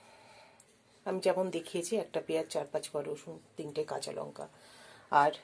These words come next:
আদা এক ইঞ্চি মতো, এরকম হলেই হবে। কিন্তু যদি বেশি পরিমাণের মাছ করা হয়, তখন কিন্তু সবগুলোরই পরিমাণ একটু বেড়ে যাবে, তখন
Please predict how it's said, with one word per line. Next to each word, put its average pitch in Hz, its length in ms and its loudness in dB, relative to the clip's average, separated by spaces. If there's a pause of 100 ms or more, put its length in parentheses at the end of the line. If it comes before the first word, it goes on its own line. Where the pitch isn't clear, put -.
(1200)
আদা 160 240 8 (120)
এক 147 80 -10 (100)
ইঞ্চি 143 260 -6
মতো, - 180 -4 (100)
এরকম 170 280 0
হলেই 247 260 4
হবে। 143 220 0
কিন্তু 196 160 -4 (100)
যদি 190 220 4 (120)
বেশি 180 240 0
পরিমাণের 226 480 6
মাছ 151 160 0 (160)
করা 147 240 2
হয়, 185 140 0 (100)
তখন 202 180 2 (100)
কিন্তু 185 200 -6 (140)
সবগুলোরই 185 520 0 (540)
পরিমাণ 170 320 4 (200)
একটু - 200 -8 (260)
বেড়ে 139 260 6
যাবে, - 220 -4 (440)
তখন 185 200 2